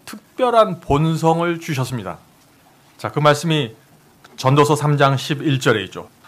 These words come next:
하나님이 모든 것을 지으시되 때를 따라 아름답게 하셨고. 자, 하나님께서 모든 것을 창조하셨습니다. 창조하신 다음에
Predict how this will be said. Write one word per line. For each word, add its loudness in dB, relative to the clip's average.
하나님이 4
모든 2
것을 2
지으시되 0
때를 8
따라 10
아름답게 2
하셨고. -12
자, 2
하나님께서 2
모든 2
것을 0
창조하셨습니다. 2
창조하신 -2
다음에 6